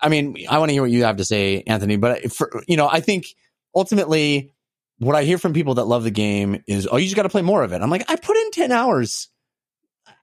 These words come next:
I think that's enough for me to know whether or not it's gonna be good for, no, you just gotta play more of it, man. You gotta play more of it." It's like, "Okay, but that's a lot of hours that I've put in to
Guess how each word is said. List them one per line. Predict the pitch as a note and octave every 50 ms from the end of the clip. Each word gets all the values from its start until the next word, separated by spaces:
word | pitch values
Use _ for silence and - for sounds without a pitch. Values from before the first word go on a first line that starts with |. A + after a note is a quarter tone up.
| _ _ -
I | G#3 C4
think | C4+ - - A#4 A4+
that's | A4+ -
enough | G#4 C#4 C#4 C4 -
for | - B3+
me | B3 A#3
to | A3
know | G#3+ G#3 G#3+ G#3
whether | G3+ G3+ F#3+ F#3+ F#3
or | F3+ E3+
not | F3 F3 E3+ D#3+
it's | D3 - D#3
gonna | E3+ D#3+
be | D3 D3
good | C3+ C#3 D#3 D3+ C3+
for, | C#3
no, | F2+ C3+ D#3 G#3+
you | C4+ D4
just | C#4 -
gotta | C#4+ C#4
play | C4 - C4 A#3
more | G#3+ C4+ D#4 A#3
of | E3
it, | D3
man. | C3 B2+ C3+ D3 F3+ G3+ G#3+ _ _ _ _ -
You | G3+
gotta | A#3 A3
play | A3+ A#3+ A3
more | G#3 A#3+ A#3+ F#3+
of | C#3+ B2+
it." | B2+ A#2+
It's | C#3+ -
like, | G3+ G#3 G3+ G3+
"Okay, | C#4 E4+ F4 - D4 D4+ - F#4+ D4+ - - _ _ _ _ _
but | - A#3+ A3+ -
that's | - B3+ - A#3
a | B3+
lot | C#4 C#4+ C#4
of | B3+
hours | B3 C4 B3 A3 F#3+ F3+ E3+
that | F3 F3
I've | E3+ E3 D#3+
put | F#3 F#3 F3+
in | F3 E3+ E3+ E3 D#3+ - - _ -
to | - F3 D3+ D3+